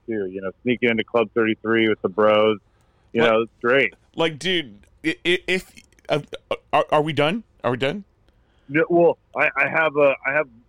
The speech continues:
Speaker 1: like, a game that I, I play at the,
Speaker 2: Okay.
Speaker 1: the end of the show.
Speaker 2: Okay.
Speaker 1: Yeah, yeah, yeah.
Speaker 2: Yeah, yeah. All right.
Speaker 1: So, yeah, yeah. So, so this, uh, this portion of the show is, uh, it's like, uh, theme park ride, fact or fiction. So,
Speaker 2: Oh,
Speaker 1: a theme,
Speaker 2: shit.
Speaker 1: a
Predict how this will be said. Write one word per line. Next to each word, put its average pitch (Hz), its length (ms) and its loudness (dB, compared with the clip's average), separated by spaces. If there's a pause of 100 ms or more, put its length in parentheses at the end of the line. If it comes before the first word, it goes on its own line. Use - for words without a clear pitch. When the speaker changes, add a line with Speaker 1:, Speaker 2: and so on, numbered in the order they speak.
(260)
Speaker 1:
like, 131 200 -2
a 123 60 -6 (140)
game 123 240 0
that 113 180 -2
I, 107 200 -6
I 110 40 -2 (240)
play 117 260 0
at 107 160 -2
the, 185 120 -2
Speaker 2:
Okay. 240 180 -4
Speaker 1:
the 117 60 0
end 117 100 -4
of 101 80 -12
the 101 60 -16 (200)
show. 104 280 2 (420)
Speaker 2:
Okay. 117 400 2
Speaker 1:
Yeah, 113 60 4
yeah, 101 200 2 (360)
yeah. 156 140 0
Speaker 2:
Yeah, 165 200 0
yeah. 170 60 -4 (200)
All 190 160 2
right. 156 140 2
Speaker 1:
So, 143 240 4 (640)
yeah, 160 160 6
yeah. 156 240 4 (260)
So, 147 120 4 (160)
so 147 160 -4
this, 170 180 2 (160)
uh, 147 200 4
this 147 140 -4 (100)
portion 147 360 -2
of 120 80 -8
the 113 80 -20 (100)
show 120 220 0
is, 104 140 -10
uh, 101 200 -4 (420)
it's 110 140 -14
like, 120 140 0 (1040)
uh, 104 280 2 (140)
theme 143 180 -2
park 123 300 0
ride, 113 380 0 (140)
fact 110 280 -4
or 104 140 -14
fiction. 95 320 -6 (640)
So, 110 380 2
Speaker 2:
Oh, 135 100 0
Speaker 1:
a 139 40 -4
theme, 143 120 -2
Speaker 2:
shit. 110 260 -2
Speaker 1:
a 147 120 -6